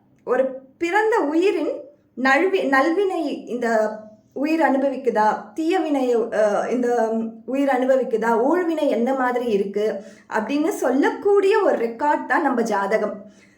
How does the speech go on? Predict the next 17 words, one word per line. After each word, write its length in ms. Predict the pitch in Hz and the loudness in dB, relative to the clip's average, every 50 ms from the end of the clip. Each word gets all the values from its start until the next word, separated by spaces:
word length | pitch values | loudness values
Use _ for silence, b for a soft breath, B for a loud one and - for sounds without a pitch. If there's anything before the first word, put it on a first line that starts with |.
| B B | B B
So, 480 | _ - - 359 359 349 311 262 240 226 | _ -6 -4 -2 0 2 2 4 4 2
இப்ப 360 | 233 254 - - - 415 415 392 | 2 -2 -6 -6 -4 -4 -4 -2
புரிஞ்சிருக்கோம் 640 | 349 349 381 427 403 415 370 330 - - 233 254 339 | -2 0 0 0 2 2 0 0 -2 -2 -2 -2 0
நம்ம 200 | 320 269 233 226 | 0 0 0 0
ஜாதகத்துல 680 | 233 240 226 240 247 311 320 330 320 320 311 330 302 | 0 0 0 2 2 2 2 2 0 0 0 0 0
எதை 200 | 247 220 233 277 - | 0 0 0 0 0
பத்தி 320 | 359 370 370 - 339 349 330 | 0 -2 -2 -2 -2 -2 0
சொல்றாங்க 640 | 339 240 214 214 240 254 247 233 220 208 208 214 202 | 0 0 0 2 2 0 0 0 0 0 0 0 0
அப்படின்ட்டு. 440 | 185 180 202 202 202 202 208 196 - B B B B B B | 0 -2 -2 -2 -2 -2 -4 -4 -6 B B B B B B
இந்த 260 | - 277 277 269 262 | 0 2 4 4 4
ஒரு 160 | 262 254 269 | 4 4 4
ஸ்லோகத்தை 760 | 277 262 - 285 302 320 381 - 466 453 - 415 427 415 370 269 | 2 0 0 2 2 4 4 4 2 0 0 2 2 2 2 2
வச்சு 300 | 247 247 - - 339 320 | 0 0 -2 -2 -2 0
தான் 200 | 339 392 392 311 | 0 2 2 4
எல்லாருடைய 800 | 247 247 254 294 339 381 392 403 403 403 403 370 349 320 311 | 2 2 4 4 4 4 4 4 4 4 4 2 2 2 2
ஜாதகமும் 680 | - - 240 220 220 233 254 277 277 277 277 277 294 330 | 2 2 2 2 2 2 2 2 2 4 4 4 4 4
எழுதப்படுது. 680 | 285 226 226 233 262 269 277 277 - 208 202 202 196 | 4 6 6 4 4 4 2 0 0 0 0 0 0